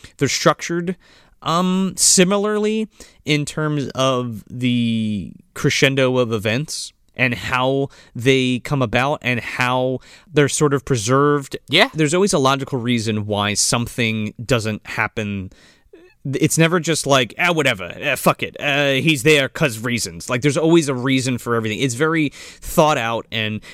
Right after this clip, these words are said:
Speaker 1: looked at from every kind of angle, and i-, it's precise, if that makes sense.
Speaker 2: Yeah.
Speaker 1: There's really no room t-,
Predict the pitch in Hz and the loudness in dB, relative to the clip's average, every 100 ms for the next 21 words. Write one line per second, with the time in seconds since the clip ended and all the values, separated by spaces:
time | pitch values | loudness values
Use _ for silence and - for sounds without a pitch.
0 | - 147 208 - 135 - 147 131 127 127 | -4 4 4 4 0 0 -2 0 0 -2
1 | - 131 117 123 131 135 120 110 107 - | 0 -2 -2 -2 -2 0 0 -2 -4 -10
2 | - 127 127 123 120 117 113 - 175 120 | -8 -2 0 0 -2 -2 -4 -4 -4 2
3 | 160 - 147 - 175 113 - - - - | 0 2 -2 2 2 2 -2 -4 -6 -10
4 | _ _ _ _ _ _ _ - 170 - | _ _ _ _ _ _ _ -2 0 0
5 | 123 110 107 - 110 92 - - 190 180 | 0 -2 -4 -4 -6 -6 -4 -2 0 0
6 | - 127 147 143 143 175 175 147 147 156 | -2 0 2 2 0 2 2 4 4 2
7 | 123 143 151 139 - | 2 0 0 -2 -10